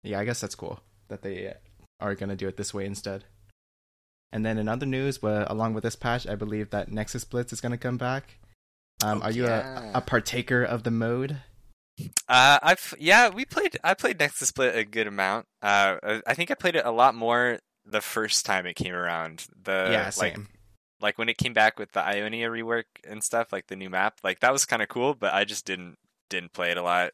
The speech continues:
Speaker 2: Like, the, but the first time, yeah, that was, that was a good game mode. I like it, it's still fun, I think, when you play it with, with people and everything, but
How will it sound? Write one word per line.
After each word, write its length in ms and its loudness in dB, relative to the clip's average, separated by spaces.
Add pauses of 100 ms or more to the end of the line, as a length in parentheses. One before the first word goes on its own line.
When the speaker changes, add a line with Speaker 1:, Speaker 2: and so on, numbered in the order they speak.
Speaker 2:
Like, 300 -6
the, 180 -6
but 100 0
the 80 0
first 240 0
time, 180 0
yeah, 140 0
that 120 0
was, 420 -2
that 80 -6
was 100 -6
a 60 -10
good 260 -14
game 220 -14
mode. 240 -10 (200)
I 100 -10
like 260 -10
it, 140 -14 (320)
it's 80 0
still 180 -2
fun, 220 -6
I 80 -10
think, 220 -18
when 120 -14
you 80 -20
play 200 -8
it 80 -10
with, 200 -14 (300)
with 180 -14
people 360 -10
and 80 -12
everything, 420 -12
but 240 -6